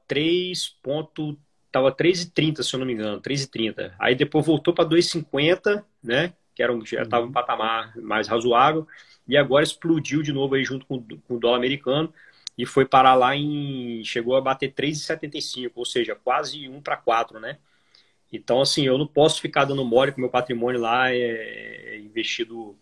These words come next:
Speaker 1: é, em reais, sendo que as minhas despesas e minha intenção é morar aqui no Canadá. Então, hoje eu já tenho,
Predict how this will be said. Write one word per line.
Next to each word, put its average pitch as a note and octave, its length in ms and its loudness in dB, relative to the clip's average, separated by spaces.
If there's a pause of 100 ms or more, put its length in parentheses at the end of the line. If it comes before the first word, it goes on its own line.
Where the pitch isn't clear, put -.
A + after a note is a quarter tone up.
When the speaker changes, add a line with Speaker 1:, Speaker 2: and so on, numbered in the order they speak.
(520)
Speaker 1:
é, G#2+ 140 -4
em A2 100 -2
reais, A#2 380 2
sendo C3 260 -6
que B2 720 -2
as A2 120 -6
minhas A#2 180 -2
despesas B2 500 -2
e A#2 80 -2
minha A#2+ 160 -4
intenção B2 400 -4
é B2 60 -2
morar B2 340 -2
aqui B2+ 180 -6
no B2 120 -6
Canadá. C3 340 2
Então, B2 200 0
hoje D3+ 340 4
eu C#3+ 40 0
já C#3+ 140 2
tenho, D3 400 0